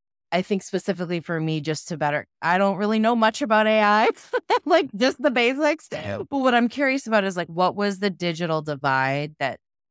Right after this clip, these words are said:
Speaker 1: that folks are observing, and how does it impact healthcare?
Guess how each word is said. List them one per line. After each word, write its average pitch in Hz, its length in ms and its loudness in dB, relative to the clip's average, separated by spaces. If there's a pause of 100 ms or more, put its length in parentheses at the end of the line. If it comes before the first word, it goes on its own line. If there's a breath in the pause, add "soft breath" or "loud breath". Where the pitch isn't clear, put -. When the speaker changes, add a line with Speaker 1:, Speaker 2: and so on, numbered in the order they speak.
(120)
Speaker 1:
that 127 240 -4
folks 156 260 -6
are 143 120 0
observing, 139 800 -4
and 147 160 -6
how 147 240 -2
does 139 200 -4
it 139 80 -10
impact 131 480 -8
healthcare? 117 640 -14